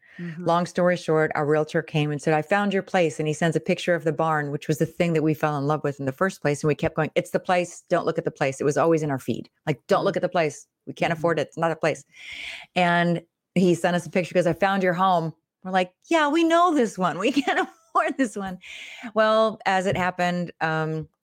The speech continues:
Speaker 2: they had a full cash backup offer. We made a lowball offer and apologetically said,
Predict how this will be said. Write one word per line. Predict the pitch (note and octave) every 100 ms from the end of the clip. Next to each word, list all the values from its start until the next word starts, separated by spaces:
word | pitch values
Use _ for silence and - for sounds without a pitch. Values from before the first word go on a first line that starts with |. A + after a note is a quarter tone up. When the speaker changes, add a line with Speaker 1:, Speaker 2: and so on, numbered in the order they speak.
| C3+
Speaker 2:
they | D3+
had | D#3
a |
full | F3+ F3+
cash | F3+ E3 -
backup | D#3 D#3 D3+ D3+
offer. | C#3+ - C#3+ C3+ -
We | D#3+ D#3
made | D3 D3
a |
lowball | D3+ D#3+ E3 D#3
offer | - C#3+ C3+ C#3+ C#3+ -
and | D3+
apologetically | D#3+ D#3 D3+ D3 C#3+ C#3+ C#3+ C#3
said, | - C#3+ C#3+